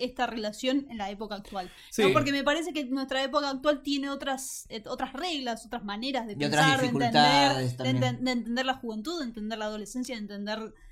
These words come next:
Speaker 1: eh, nada, la, la, la ju-, la juventud de los veinte años y qué sé
Speaker 3: Sí.
Speaker 1: yo, que, que, que no, que no es un caldo de cun-,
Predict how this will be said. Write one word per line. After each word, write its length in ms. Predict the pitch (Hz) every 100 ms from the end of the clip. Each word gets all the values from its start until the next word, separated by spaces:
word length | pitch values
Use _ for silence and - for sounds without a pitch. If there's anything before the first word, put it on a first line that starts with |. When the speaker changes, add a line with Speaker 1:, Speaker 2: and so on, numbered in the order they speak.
| - -
Speaker 1:
eh, 440 | 233 190 180 180 190
nada, 320 | 208 180 180
la, 180 | 180 185 196 190
la, 180 | 202 190 196 -
la 160 | 226 208
ju-, 180 | - 269
la 120 | 226
juventud 460 | - 220 202 208 240
de 60 | 220
los 100 | 220
veinte 320 | 226 226 233
años 440 | 254 240 226 214
y 60 | 233
qué 140 | 247
sé 100 | 262
Speaker 3:
Sí. 60 | 254
Speaker 1:
yo, 180 | - - - - -
que, 200 | 262 247
que, 360 | 277 269 262 262
que 140 | 285
no, 420 | 277 320 320 320 - - - - _ -
que 120 | 294
no 80 | 311
es 120 | 330
un 160 | 269 254
caldo 420 | 254 247 240 233
de 160 | 220
cun-, 280 | - 226 226